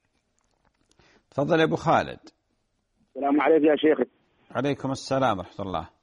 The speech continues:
Speaker 2: كيف حالك؟ طيب، خير.
Speaker 1: حياك الله يا أبو خالد.
Speaker 2: بارك الله فيك. عندي ثلاث سؤالات على
Speaker 1: تفضل.
Speaker 2: آه، أقول لك يا شيخي، المرأة لما تولد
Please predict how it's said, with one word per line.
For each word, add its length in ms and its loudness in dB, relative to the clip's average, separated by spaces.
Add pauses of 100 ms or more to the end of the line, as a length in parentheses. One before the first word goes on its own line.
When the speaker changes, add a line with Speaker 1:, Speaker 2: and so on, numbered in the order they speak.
(500)
Speaker 2:
كيف 220 -14
حالك؟ 380 0
طيب، 320 0
خير. 160 2
Speaker 1:
حياك 380 -2
الله 160 0
يا 40 -2
أبو 120 -10
خالد. 300 -10
Speaker 2:
بارك 280 -12
الله 220 -2
فيك. 200 -6
عندي 200 -4
ثلاث 300 -2
سؤالات 380 -2
على 360 -6 (340)
Speaker 1:
تفضل. 280 -2 (1300)
Speaker 2:
آه، 760 0
أقول 280 4
لك 140 2
يا 560 6
شيخي، 480 2
المرأة 380 4
لما 340 2
تولد 340 2